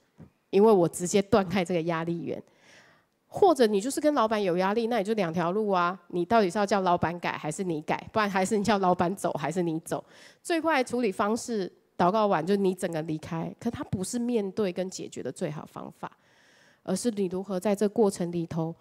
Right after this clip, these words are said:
你不断的去倚靠神，来用神的眼光来看待这一些人事物。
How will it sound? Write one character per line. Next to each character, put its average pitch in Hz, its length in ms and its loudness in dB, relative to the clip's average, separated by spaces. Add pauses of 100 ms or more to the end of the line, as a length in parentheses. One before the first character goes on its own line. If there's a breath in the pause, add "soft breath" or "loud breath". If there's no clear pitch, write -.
(160 soft breath)
你 175 60 -8
不 196 200 -2
断 254 260 -2
的 196 80 2
去 214 200 -4
倚 156 180 -10
靠 196 320 -4
神， 160 400 -10 (300 soft breath)
来 170 200 -6
用 208 260 2
神 165 220 -2
的 165 80 -4
眼 160 180 -4
光 180 180 -6
来 160 120 -6
看 180 320 -6
待 175 140 -2
这 170 160 -2
一 165 80 -4
些 165 340 -2
人 151 260 -8
事 160 440 -8
物。 160 120 -6